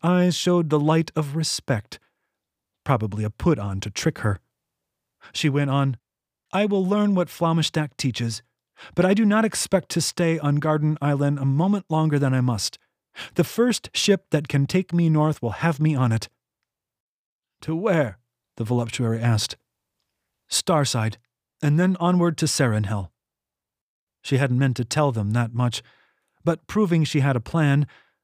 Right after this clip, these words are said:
as much of one as she could ever have, seemed important. "I am going to find the Hargath." It was the voluptuary who laughed now, a sad and ironic little laugh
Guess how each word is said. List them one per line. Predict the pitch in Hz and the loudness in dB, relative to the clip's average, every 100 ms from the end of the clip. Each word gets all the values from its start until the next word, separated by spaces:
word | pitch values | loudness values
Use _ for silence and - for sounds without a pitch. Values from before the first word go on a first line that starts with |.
| _ - | _ -2
as | 131 | 0
much | 151 160 | 0 0
of | 143 127 | -2 0
one | 143 | 2
as | 135 120 | 2 0
she | 135 | -4
could | 120 117 | -4 -4
ever | 120 139 92 | 0 0 -2
have, | 98 113 - _ _ _ | -2 -4 -4 _ _ _
seemed | - 170 151 120 | -4 0 2 0
important. | 113 - 147 117 107 - _ _ _ _ _ _ _ _ _ _ _ | -4 0 -2 0 -8 -10 _ _ _ _ _ _ _ _ _ _ _
"I | 160 170 | 0 2
am | 160 | 2
going | 147 185 170 | 2 2 2
to | 135 | -2
find | - 175 143 123 | 0 2 2 0
the | 120 117 - | -4 -6 0
Hargath." | 147 107 101 - _ _ _ _ _ _ _ _ _ _ _ _ _ _ - | 0 0 -6 -10 _ _ _ _ _ _ _ _ _ _ _ _ _ _ 0
It | 165 | 2
was | 165 165 | 2 2
the | 185 | 2
voluptuary | 165 185 175 - 117 110 | 4 2 0 -2 -2 -2
who | 104 135 | 0 2
laughed | 131 131 127 - | 4 2 0 0
now, | 135 123 110 104 _ _ _ _ _ - - | 2 2 2 -2 _ _ _ _ _ -20 -2
a | 135 | -2
sad | - 156 151 147 | 0 0 2 2
and | 143 | 2
ironic | 135 127 147 143 139 | 0 0 0 0 -2
little | 151 143 139 | -2 -4 -2
laugh | 135 135 135 | 0 0 -2